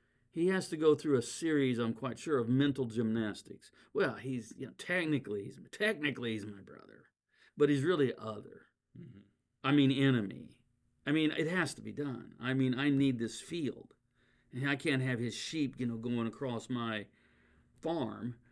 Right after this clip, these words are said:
Speaker 2: Right.
Speaker 1: It, it just, it has to be done. And so he lies to himself about it.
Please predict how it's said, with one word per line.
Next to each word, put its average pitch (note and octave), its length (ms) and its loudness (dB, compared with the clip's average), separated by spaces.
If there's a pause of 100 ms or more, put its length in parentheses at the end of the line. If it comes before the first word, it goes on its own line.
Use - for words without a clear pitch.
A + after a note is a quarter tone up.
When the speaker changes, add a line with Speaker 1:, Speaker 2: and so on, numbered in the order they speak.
(100)
Speaker 2:
Right. G2+ 260 -10
Speaker 1:
It, C#3 120 2 (160)
it D#3 100 -2
just, D#3 280 -2
it C3+ 100 -4
has A2+ 300 -8
to A#2+ 80 -18
be G2+ 120 -14
done. B2+ 520 0 (200)
And C#3 140 0
so D#3 140 2
he C#3+ 80 8
lies D3 360 4
to G#3 100 2
himself B2+ 460 -4
about - 380 -18
it. - 80 -18